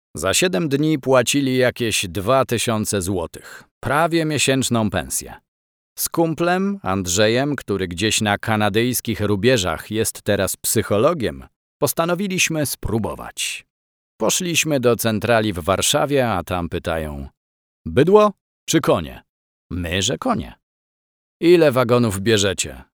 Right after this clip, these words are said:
Dacie radę trzy?” Co mamy nie dać? Słuchajcie, żaden z nas nie miał wcześniej do czynienia z końmi.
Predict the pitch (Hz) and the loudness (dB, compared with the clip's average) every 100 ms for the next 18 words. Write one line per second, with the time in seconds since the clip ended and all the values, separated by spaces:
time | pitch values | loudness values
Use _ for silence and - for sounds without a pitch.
0 | - 107 127 147 147 147 151 - 202 254 | 0 0 2 4 4 2 2 2 2 -2
1 | _ _ _ _ _ _ _ _ - 113 | _ _ _ _ _ _ _ _ 2 2
2 | 82 73 71 - - - - - _ _ | 2 -8 -10 -12 -14 -8 -6 -6 _ _
3 | _ _ _ _ _ - - 92 101 101 | _ _ _ _ _ -12 -8 -2 -2 -2
4 | - 73 - 120 101 123 123 123 117 95 | -2 -4 -6 -2 2 2 2 2 0 2
5 | 104 104 101 104 95 95 90 - 104 - | 2 2 2 2 2 2 0 0 0 2
6 | 98 90 95 98 92 90 90 - - 98 | -2 -2 -2 -2 -2 0 0 -2 -2 0
7 | 82 64 - | 0 -4 -14